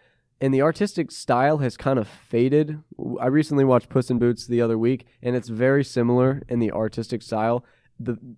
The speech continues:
the thing is, though, Spider-Man Into the Spi-, or, yeah, Into the Spider-Verse was the first to do it.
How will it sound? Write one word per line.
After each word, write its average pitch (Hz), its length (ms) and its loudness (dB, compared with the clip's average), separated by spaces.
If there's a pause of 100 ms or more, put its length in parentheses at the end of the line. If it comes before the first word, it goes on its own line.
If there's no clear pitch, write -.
(160)
the 120 400 -8
thing 156 280 4
is, 110 160 2
though, 107 120 0
Spider-Man 123 540 0 (100)
Into 117 200 -2
the 95 60 -10
Spi-, - 200 -10
or, 98 320 -6 (320)
yeah, 104 120 -4
Into 104 200 -6
the 110 40 -12
Spider-Verse 107 380 -4
was 104 80 -8
the 104 80 -6
first - 260 -8
to 95 60 -10
do 113 160 2
it. - 140 -2